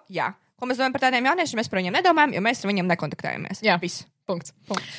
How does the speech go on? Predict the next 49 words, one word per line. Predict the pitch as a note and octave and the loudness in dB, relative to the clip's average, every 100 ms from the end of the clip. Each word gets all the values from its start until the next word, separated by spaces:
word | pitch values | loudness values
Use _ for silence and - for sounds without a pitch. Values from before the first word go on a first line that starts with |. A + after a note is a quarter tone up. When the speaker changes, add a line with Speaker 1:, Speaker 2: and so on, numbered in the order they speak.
| - | -6
Speaker 2:
Ko | - E4 | 4 4
domājat | F4 D#4 A#3 | 6 6 6
par | G#3+ | 6
A | G#3+ C4 | 6 4
C | A#3+ | 4
G, | A#3+ B3+ A#3 | 4 2 2
par | G#3 G3 | 2 6
Ralfiem | G3+ A#3 A#3 G#3+ | 6 6 2 2
un | G3 G3 | 0 -2
Kremeriem? | G3 G3+ F#3+ D#3+ E3+ | 0 0 0 -2 2
Speaker 1:
A | C4 | 2
C | - D4+ | 2 0
G | A#3+ D#4+ | 0 4
Young | D#4+ E4+ B4 | 8 8 6
Hustlers, | F4 - B4 A4 G4+ G#4 | 0 2 6 8 8 6
yo, | - F#4 G4+ | 2 2 6
Speaker 2:
Jo. | G4+ D4 D#4 G4 | 6 8 8 6
Speaker 1:
the | D#4+ | 4
Kremers. | D#4+ D4 F4 F4+ F#4 A#4 - - G3+ | 6 6 8 8 8 4 0 -4 -2
Speaker 2:
Jo, | A3 C4 | 0 0
jo. | C4+ C4+ C#4+ C#4+ A3 | 2 2 2 -4 -4
Speaker 1:
Yo, | A3 B3 D#4 D#4 | 2 4 4 0
stocks | - - E3+ - - | 2 2 2 -2 0
go | A#3 E4 G4 | 8 8 8
up. | - F#4+ - _ | 2 0 0 _
Speaker 2:
Jānītis. | - - G3 G#3 A3 A3+ B3 B3+ - - - - - | 2 4 4 2 0 -2 -4 -6 -8 -14 -12 -10 -10
Speaker 1:
Sell | - - D#4+ C#4+ E4 | -8 0 6 6 4
me | C#4 | 2
this | A3+ - | 2 0
pen. | - D4+ C#4+ C#4 - - - - - - - D#5+ D#5 C#5 A#4+ D4 | 0 4 4 4 -2 -6 -10 -14 -20 -20 -16 -12 -10 -10 -12 -2
Ko | G4+ G#4 | 2 4
mēs | E4 | 6
domājam? | C#4 C4+ A#3+ | 6 4 6
Nē, | C#4+ | 4
nu, | C#4+ - | 4 2
es | F#4+ | 2
būšu | F#4+ D4 | 2 4
atklāta, | C#4+ B3+ | 4 4
mēs | C4 C#4+ | 2 2
ar | G3+ | 2
Lotu | A3 G#3+ | 2 0
ik | G#3+ | 0
pa | G3+ | 4
laikam | G3 F#3+ F#3 | 4 2 -2
par | F#3+ F#3 | 0 0
viņiem | F#3 F3 E3+ | -2 -4 -4
bišķiņ | G#3+ E3+ D#3+ | -6 -8 -12
tā | |
kā, | G3+ | -12